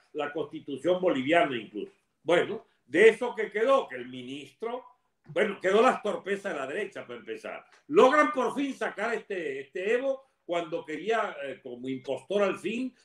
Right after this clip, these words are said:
hacerse reelegir contra la constitución. Lo sacan con una sonada militar y policial, lo sacan del juego,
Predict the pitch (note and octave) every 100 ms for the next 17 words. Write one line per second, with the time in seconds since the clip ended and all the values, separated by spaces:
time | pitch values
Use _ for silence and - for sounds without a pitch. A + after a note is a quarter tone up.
0 | _ B2+ B2+ F#3+ A3+ G#3 F#3+ E3 D#3+ A3
1 | - B3 B3+ - G3+ F3+ D#3+ - D3 C3
2 | A2+ A2 F2+ _ _ _ D3+ F#3+ G3+ G3+
3 | B3+ D4+ D#4 D4 C#4 G#3+ F3+ G3+ A3+ G#3+
4 | F3+ D3 - E3 F#3 G3+ F3+ C#3+ C3 -
5 | F3+ F#3+ - _ _ C#3+ C3+ C#3+ B2+ -
6 | A3+ C4 C#4 - _ C3 D3 - A#3+ B3+
7 | A#3 F3 D3 C3+ B3+ D4+ D4